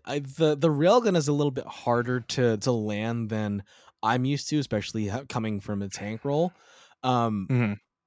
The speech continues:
Speaker 1: but I feel like I, I feel like she's a little strong right now, as much as I like playing her as she is. I feel like she's j-, she's just a little, a tad strong, especially how fast she'll gain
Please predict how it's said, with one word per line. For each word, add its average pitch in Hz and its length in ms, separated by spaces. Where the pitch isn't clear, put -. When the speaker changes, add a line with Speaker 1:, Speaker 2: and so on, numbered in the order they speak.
Speaker 1:
but 165 220
I 160 80
feel 196 320
like 165 300
I, 156 300
I 143 120
feel 190 240
like 190 160
she's 156 300
a 143 40
little 135 680
strong 110 680
right 139 200
now, 151 440
as 113 160
much 117 240
as 117 80
I 107 120
like 110 320
playing 113 300
her 117 120
as 101 160
she - 180
is. 113 440
I 110 80
feel 151 160
like 165 100
she's 131 300
j-, - 240
she's 131 220
just - 120
a 123 60
little, 135 520
a - 80
tad 131 400
strong, 156 380
especially 123 400
how 110 160
fast 107 420
she'll 110 240
gain 113 440